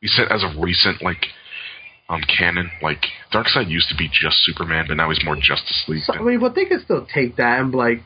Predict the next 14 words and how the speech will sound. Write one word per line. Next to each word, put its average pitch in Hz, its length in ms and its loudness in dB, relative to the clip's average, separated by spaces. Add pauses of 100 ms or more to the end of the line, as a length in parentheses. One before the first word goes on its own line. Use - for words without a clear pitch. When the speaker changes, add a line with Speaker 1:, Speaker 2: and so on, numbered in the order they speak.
Speaker 2:
"Well, 135 180 2
we're 131 120 2
going 117 260 2
back 117 320 2
to, - 40 0
like, 107 220 -2
that 90 300 0 (400)
thing." 104 220 0
'Cause - 500 0
it's - 100 -10
true. 170 300 2 (220)
Who 233 160 4
would 233 140 2
Batman 175 380 2